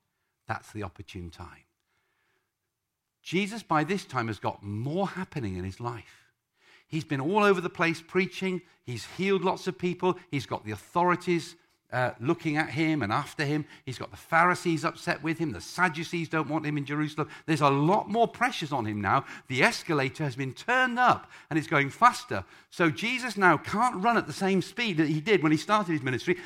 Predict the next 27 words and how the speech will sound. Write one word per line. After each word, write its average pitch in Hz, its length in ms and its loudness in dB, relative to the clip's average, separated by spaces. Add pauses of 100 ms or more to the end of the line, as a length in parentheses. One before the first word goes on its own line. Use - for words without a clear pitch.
(140)
He's 202 160 -2
having 180 200 6
to 220 80 2
run 139 120 4
a 127 40 2
bit 147 140 -2
faster. 208 460 2 (460)
And 196 140 6
in 196 60 8
the 185 80 8
middle 262 440 2
of 247 80 -4
that 240 240 4
pressure, 143 560 2 (340)
the 127 80 -4
devil 147 240 2
pops - 320 -2
up 120 60 -8
and 104 60 -12
says, 135 120 -8
"Oh, 135 220 0
don't 101 180 -2
go 87 100 -8
to 82 60 -8
the 82 80 -10
cross, - 260 -12
Jesus. - 600 -18